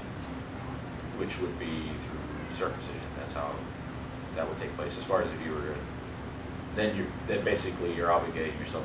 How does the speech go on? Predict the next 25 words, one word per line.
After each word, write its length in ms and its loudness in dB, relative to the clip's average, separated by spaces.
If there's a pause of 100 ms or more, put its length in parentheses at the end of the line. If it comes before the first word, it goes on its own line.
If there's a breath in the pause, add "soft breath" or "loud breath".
"Hey, 80 0
look, 260 0
I'm 100 -2
gonna 200 0
follow 340 2 (1120)
Mosaic 340 2 (100)
law." 280 6 (1000)
The 60 0
only 200 10
thing 160 10
is 420 10 (600)
that 340 6
as, 360 2
um, 480 6 (140)
like, 300 2
back 160 8
to 80 6
Acts 200 4
fifteen, 460 0 (720)
you 140 0
would 320 6
not, 360 8 (3000)
at 140 -2
this 140 6
point, 300 4